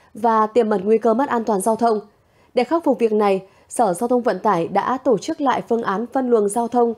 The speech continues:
qua cầu bắt đầu từ sáu giờ ngày mười hai tháng mười một.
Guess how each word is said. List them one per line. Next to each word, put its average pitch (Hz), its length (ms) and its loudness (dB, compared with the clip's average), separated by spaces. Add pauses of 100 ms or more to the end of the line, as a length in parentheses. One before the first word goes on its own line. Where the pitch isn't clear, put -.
qua 226 240 0
cầu 190 260 2 (220)
bắt 294 180 -2
đầu 214 220 2
từ 196 140 2
sáu 185 300 -4
giờ 202 220 2
ngày 180 180 0
mười 175 180 2
hai 196 160 -6
tháng 190 160 -10
mười 214 100 -2
một. 165 200 0